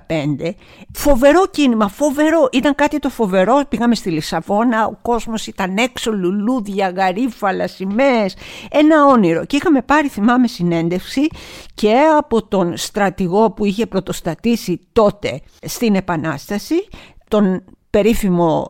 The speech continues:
Οτέλο Ντε Καρβάλιο, και από τον Μάριο Σοάρες, ε, ο οποίος μετά έγινε πρωθυπουργός, ε,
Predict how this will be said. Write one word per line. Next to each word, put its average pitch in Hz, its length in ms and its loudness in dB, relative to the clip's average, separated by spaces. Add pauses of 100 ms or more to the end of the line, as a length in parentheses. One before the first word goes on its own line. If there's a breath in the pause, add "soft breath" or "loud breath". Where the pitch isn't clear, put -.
Οτέλο 208 440 2
Ντε 175 100 0
Καρβάλιο, 220 600 0 (140)
και 269 120 2
από 269 200 2
τον 190 120 -2
Μάριο 202 360 2
Σοάρες, 214 680 0 (360 loud breath)
ε, 214 280 2
ο 202 40 2
οποίος 254 260 2
μετά 247 220 2
έγινε 262 220 4
πρωθυπουργός, 202 840 0
ε, 202 460 2